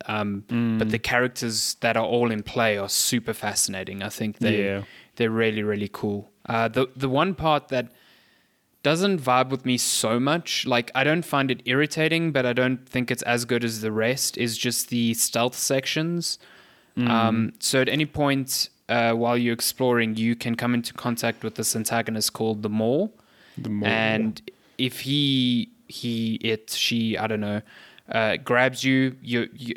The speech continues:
Speaker 1: like,
Speaker 2: You
Speaker 1: it's
Speaker 2: die.
Speaker 1: game over. You can't fight back
Speaker 2: Yeah.
Speaker 1: against it. So you, your only means, uh, of it, well, the only means of escaping is hiding and, um,
Speaker 2: Yeah.
Speaker 1: and using your spirit energy to escape, like,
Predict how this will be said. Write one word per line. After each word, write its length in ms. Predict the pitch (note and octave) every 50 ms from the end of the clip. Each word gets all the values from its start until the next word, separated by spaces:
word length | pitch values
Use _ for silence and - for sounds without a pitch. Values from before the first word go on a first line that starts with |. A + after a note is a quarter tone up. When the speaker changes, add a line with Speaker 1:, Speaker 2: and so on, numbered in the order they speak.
| - -
Speaker 1:
like, 220 | A#2+ A#2 A2 - _ _ -
Speaker 2:
You 100 | A#2 A2
Speaker 1:
it's 200 | G#2 G#2+ G2 F#2+
Speaker 2:
die. 40 | -
Speaker 1:
game 220 | - A#2 A2 G#2+
over. 220 | G#2+ G#2 G#2 G#2 G2+
You 180 | G2+ G#2 A#2
can't 240 | A#2 B2+ C3 B2 B2
fight 260 | - - B2+ A#2+ -
back 160 | - G#2+ A2 -
Speaker 2:
Yeah. 80 | A2+ G2+
Speaker 1:
against 360 | G#2 G2+ G2 G2+ - - -
it. 140 | - - -
So 240 | - - - - A2+
you, 320 | A2 A2+ A#2+ B2 B2 - -
your 280 | A#2 A#2+ A2+ G#2+ G#2+
only 160 | A#2+ C3 C3
means, 680 | B2 A#2+ A#2+ A#2+ A#2+ A#2 A#2 A2+ A2+ A2 A2 - - - - - - - - - - - - _ _ -
uh, 220 | - A2 G#2+ G#2 E2+
of 160 | - A2 A2
it, 80 | A2 - _ _ _ _ -
well, 300 | - G#2+ G2+ F#2+ G2 - _ _ _ _ _ _ -
the 140 | - A#2+
only 160 | A2+ A#2 B2 A#2
means 240 | A#2 A#2 A#2+ A2+
of 100 | A#2 A2
escaping 460 | G#2+ - - - A2+ A2 - A2 A2+ A2
is 360 | - A2 G#2+ G#2 G2+ - -
hiding 560 | - - A#2 A2+ G#2 G2+ F#2+ F#2 - - - -
and, 420 | - - A2+ A2 G#2+ G#2+ G#2+ G2+ G#2+
um, 180 | G2+ G2 -
Speaker 2:
Yeah. 240 | A2+ A2 A#2 A2+ A#2+ G#2+ - _ _ _ _ _ - - -
Speaker 1:
and 180 | - C#3 C#3+ C3+
using 300 | C3+ C#3 C#3 C#3 C#3 C3+
your 160 | B2+ A#2+ A#2+
spirit 420 | A#2 - - - C#3+ C3+ B2+ A#2 A#2
energy 340 | A#2+ B2 A#2+ A2+ A#2 A#2 A2
to 140 | - - A2
escape, 640 | G#2 - - - A#2+ A#2 A2 G#2+ _ _ _ - _ _ _ _ -
like, 220 | A#2+ A#2+ A2+ -